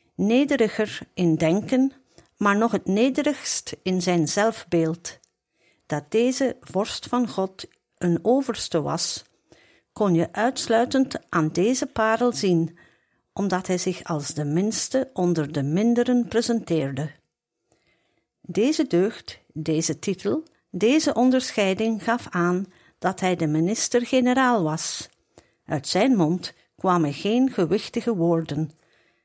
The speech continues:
Zijn gebaren misten effectbejag en zijn handelingen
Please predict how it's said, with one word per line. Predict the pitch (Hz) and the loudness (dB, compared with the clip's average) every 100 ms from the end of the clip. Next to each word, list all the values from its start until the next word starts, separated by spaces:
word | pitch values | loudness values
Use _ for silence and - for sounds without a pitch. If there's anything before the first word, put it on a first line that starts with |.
| _ | _
Zijn | - 214 175 | -4 -2 0
gebaren | 185 196 214 247 214 175 | -2 0 0 2 2 4
misten | 254 - - 269 - | 2 0 0 2 2
effectbejag | 254 - 233 - 165 165 160 151 - - - _ - _ _ | -2 -4 -4 -8 -4 -2 0 -2 -8 -16 -18 _ -20 _ _
en | 185 165 | -4 -2
zijn | 165 | 0
handelingen | 143 165 180 190 202 202 208 | 0 2 2 0 -2 -2 -4